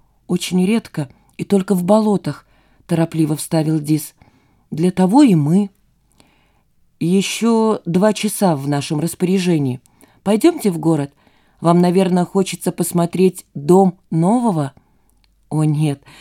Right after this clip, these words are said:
Мы хотели бы, чтобы вы ответили на наши вопросы.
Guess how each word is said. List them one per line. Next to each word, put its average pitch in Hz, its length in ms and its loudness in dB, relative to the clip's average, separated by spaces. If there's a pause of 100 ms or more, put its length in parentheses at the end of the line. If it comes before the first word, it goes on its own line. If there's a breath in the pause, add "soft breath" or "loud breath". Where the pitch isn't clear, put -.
(460 loud breath)
Мы 220 480 4
хотели 220 400 0
бы, 196 280 2 (400 soft breath)
чтобы 220 380 0
вы 233 340 0
ответили 214 540 0
на 214 120 4
наши 220 320 0
вопросы. 208 640 -4